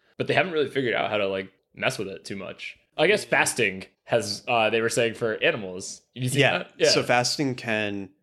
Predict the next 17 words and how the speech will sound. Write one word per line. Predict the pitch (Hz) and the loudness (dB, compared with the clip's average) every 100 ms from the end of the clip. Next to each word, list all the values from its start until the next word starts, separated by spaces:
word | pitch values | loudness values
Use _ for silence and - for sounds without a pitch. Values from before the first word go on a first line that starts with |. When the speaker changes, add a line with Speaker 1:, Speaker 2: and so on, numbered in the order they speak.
| _ _ - | _ _ -10
Speaker 2:
I | |
can't | - 175 | -4 -4
remember | 165 156 143 | -2 0 2
Speaker 1:
They | |
Speaker 2:
if | 147 | 2
Speaker 1:
haven't | 117 | 2
Speaker 2:
it | 160 | 2
Speaker 1:
done | |
a | |
human | 127 131 | 0 -4
trial | 117 104 101 | -2 -2 -2
on | 92 | -4
it, | 110 | -4
but | 107 | -2
it's | |
still | 104 | 0
Speaker 2:
elongates | 101 123 131 139 143 - - | 0 0 0 -2 0 0 0